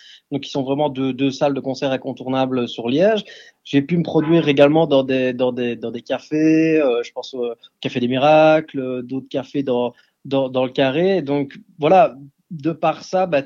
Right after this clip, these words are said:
t'arrives à avoir une certaine expérience de scène. Et j'ai pu aussi jouer dans certains événements comme la Garden Elmo. C'était prévu pour le bal Elmo aussi ici au Palais des Congrès, mais ça a été, euh,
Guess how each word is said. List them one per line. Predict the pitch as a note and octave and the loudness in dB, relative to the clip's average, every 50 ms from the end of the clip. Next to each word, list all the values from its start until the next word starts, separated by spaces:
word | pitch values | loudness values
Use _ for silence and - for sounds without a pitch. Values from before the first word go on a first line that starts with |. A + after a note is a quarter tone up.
| - _ _ _ _ - | -4 _ _ _ _ -8
t'arrives | D#3 C#3+ C#3+ D#3+ D#3+ D#3 | -6 -6 -4 -4 -2 -2
à | D3 C#3 | -2 -2
avoir | C#3 C3+ D3 D3 D3 D3 - D#3 | -2 -2 -2 -2 -2 -4 -6 -10
une | C#3 C#3 | -14 -10
certaine | - C#3+ C#3 - - C#3 C3+ C3+ | -10 -12 -10 -8 -8 -8 -8 -8
expérience | B2+ B2+ - - C#3+ C#3 C3+ C3+ C3+ C3 - - | -10 -14 -10 -8 -4 -2 -2 -2 -2 -4 -8 -12
de | - C3+ C3+ C3 | -10 -8 -8 -8
scène. | C3 - F#3 F#3+ G3 G#3 G#3 G#3 - - - - - _ _ | -6 -4 -2 -2 0 0 0 -2 -4 -10 -20 -20 -20 _ _
Et | - E3 F3+ F#3+ F#3+ - - | 2 4 4 4 4 2 -2
j'ai | C#3+ C3 D3 | -4 -6 -6
pu | D3 D#3+ D#3+ | -4 -2 0
aussi | D#3 D3 - D#3+ D3+ | -2 0 -2 -4 -6
jouer | B2+ C3+ C#3+ D#3 E3 D#3 | -6 -2 -2 0 0 0
dans | C#3+ C#3+ C#3 C#3 C#3 C#3 C3+ | 2 2 2 2 0 -2 -4
certains | C3+ - C3+ - D3+ C#3 | -8 -10 -8 -6 -4 -4
événements | C3 C3+ C3 C3+ D3 E3 E3 | -2 -2 -2 0 0 0 0
comme | D#3+ D#3 C#3+ C#3 C3+ C3+ | 0 -2 -2 0 0 0
la | B2+ B2+ B2 | 0 -2 -2
Garden | B2 C3 B2 B2 B2+ B2+ B2+ C3 | -2 -4 -4 -2 -2 -2 -2 -2
Elmo. | B2+ B2+ B2 B2+ C#3 E3+ F#3+ G3+ G3+ G3+ | -2 -2 -2 0 2 4 4 6 4 4
C'était | F#3+ G3 - C#3 D3 C#3+ | 2 -2 -6 -6 -8 -6
prévu | - - D3 C#3+ D#3 F3+ | -4 -4 -2 -2 -2 -4
pour | - _ C#3 C3+ | -6 _ -4 -4
le | C3 C3 | 0 4
bal | C3+ D#3 D#3+ D#3 | 4 4 4 4
Elmo | D#3 D3+ D#3+ D#3+ D#3 | 2 -2 -4 -4 -6
aussi | D3+ D3 - - D#3+ | -6 -6 -10 -16 -18
ici | D3+ - - - D3 C#3+ | -20 -20 -16 -8 -6 -6
au | C3 B2+ B2+ B2+ | -4 -4 -6 -6
Palais | B2 - C3 B2+ C3 | -4 -2 -2 0 0
des | C3 B2+ B2+ | -2 -4 -4
Congrès, | - C3+ C#3 C3+ D#3+ E3 | -4 -4 -2 0 0 0
mais | D#3 C3 A#2+ | 0 0 -2
ça | - B2 | -4 -6
a | B2 | -6
été, | A#2+ - _ C3 C3 B2+ | -6 -6 _ -6 -4 -4
euh, | B2 | -6